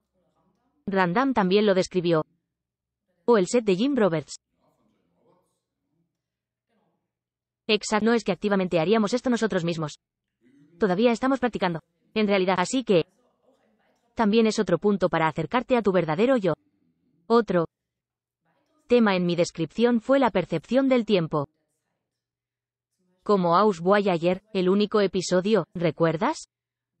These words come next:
¿Dónde estaba ella? Fuera de. Estaba en órbita y había pasado un minuto en el planeta en el que estaban. Hicieron cien años o algo así en un minuto,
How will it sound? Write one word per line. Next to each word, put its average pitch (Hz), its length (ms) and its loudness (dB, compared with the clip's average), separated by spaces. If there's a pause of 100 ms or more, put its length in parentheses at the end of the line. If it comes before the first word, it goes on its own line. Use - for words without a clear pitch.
(200)
¿Dónde 185 340 0
estaba 185 360 0
ella? 202 280 0 (720)
Fuera 254 360 2
de. 180 160 -4 (400)
Estaba 226 380 -2
en 208 80 2
órbita 220 300 -2
y 202 80 0
había 214 200 0
pasado 175 360 -2
un 196 100 0
minuto 196 280 0
en 160 80 -2
el 151 80 -6
planeta 185 300 -2
en 240 100 0
el 226 80 -4
que 226 100 0
estaban. 170 300 -2 (1900)
Hicieron 220 520 0
cien 214 220 2
años 190 360 -2
o 180 80 4
algo 185 240 2
así 196 300 0
en 196 100 2
un 208 140 2
minuto, 185 420 0